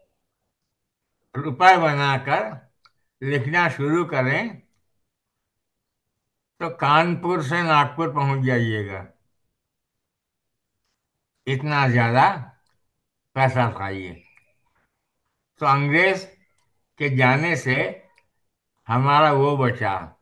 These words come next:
दूसरा, ब्रिटिश राज में आप लोग तो नहीं थे, मैं तो था। सोलह साल का था मैं जब हिंदुस्तान आजाद हुआ।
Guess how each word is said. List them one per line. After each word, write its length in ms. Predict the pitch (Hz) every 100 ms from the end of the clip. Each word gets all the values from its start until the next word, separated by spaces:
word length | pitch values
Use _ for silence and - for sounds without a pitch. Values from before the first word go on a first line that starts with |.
| _ _ _ _ _ 127
दूसरा, 760 | 156 160 170 165 117 78 - _ _ _ _ _ _ _ _ _ _ _ _ _ _ _ _ _ _ -
ब्रिटिश 420 | 117 127 175 160
राज 260 | 143 147 156
में 140 | 160
आप 240 | 147 135 135
लोग 240 | 160 151
तो 60 | 147
नहीं 240 | 143 160
थे, 120 | 147
मैं 260 | 143 139 131
तो 140 | 143
था। 440 | 120 123 160 170 _ _ _ _ _
सोलह 400 | _ 139 156 175
साल 300 | 147 143 147
का 120 | 143 143
था 120 | 143
मैं 200 | 147 143
जब 180 | 139 139
हिंदुस्तान 540 | 123 127 127 135 131 117
आजाद 360 | 110 123 123
हुआ। 380 | 120 135 175 160